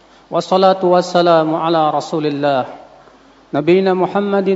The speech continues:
وآله وصحبه ومن والاه، وأشهد أن لا إله إلا الله وحده لا شريك له، وأشهد أن محمدا عبده ورسوله أمة الإسلام. Kita hidup di zaman penuh fitnah.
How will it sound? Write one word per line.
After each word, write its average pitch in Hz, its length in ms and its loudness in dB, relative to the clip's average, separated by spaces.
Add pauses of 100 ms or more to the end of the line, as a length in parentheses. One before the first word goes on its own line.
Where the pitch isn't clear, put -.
وآله 190 640 2
وصحبه 170 640 -2 (100)
ومن 165 400 0
والاه، 147 460 4 (540)
وأشهد 160 380 -2
أن 156 180 0 (120)
لا 156 160 4
إله 147 400 0 (160)
إلا 147 160 -2
الله 139 400 0
وحده 135 380 -2 (140)
لا 131 140 2
شريك 131 460 -4
له، 131 200 4 (880)
وأشهد 170 360 2
أن 190 320 2
محمدا 175 800 -2
عبده 156 420 -2 (140)
ورسوله 135 580 -2 (140)
أمة 139 340 -4 (140)
الإسلام. 120 460 -4 (2250)
Kita 156 560 2
hidup 147 320 -4
di 139 160 -8
zaman 131 480 -8
penuh 131 320 -4
fitnah. 120 480 -4